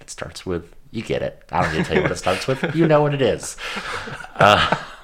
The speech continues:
yeah, and so I guess that was one of my biggest expectations kinda going into the book, and for some reason Mark Twain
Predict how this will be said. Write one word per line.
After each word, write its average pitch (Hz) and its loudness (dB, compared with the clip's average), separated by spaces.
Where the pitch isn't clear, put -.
yeah, 233 8
and 143 2
so 143 4
I 131 6
guess 143 0
that 143 8
was 120 2
one 131 2
of 120 -4
my 110 4
biggest 107 2
expectations 92 -2
kinda 85 -4
going 82 -2
into 78 -8
the 90 -2
book, 85 0
and 78 -6
for - -10
some 104 -2
reason 95 -2
Mark 80 -2
Twain 87 -6